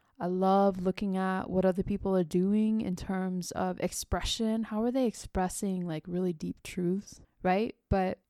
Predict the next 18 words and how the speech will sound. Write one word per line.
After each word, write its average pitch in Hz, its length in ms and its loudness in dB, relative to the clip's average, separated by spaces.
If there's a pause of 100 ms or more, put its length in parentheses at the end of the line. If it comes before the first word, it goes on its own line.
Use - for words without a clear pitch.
you 190 180 4
have 247 340 0
to 277 120 2
know, 254 520 6
you 196 280 -6
gotta 262 340 -4
know 226 560 2 (260)
as 185 200 -2
an 190 100 -2 (160)
artist 285 760 0 (680)
and 185 140 -8
as 190 80 -6
someone 240 460 2
who 190 400 -2
is 175 280 -2
part 233 460 0
of 196 180 2
this 196 460 -4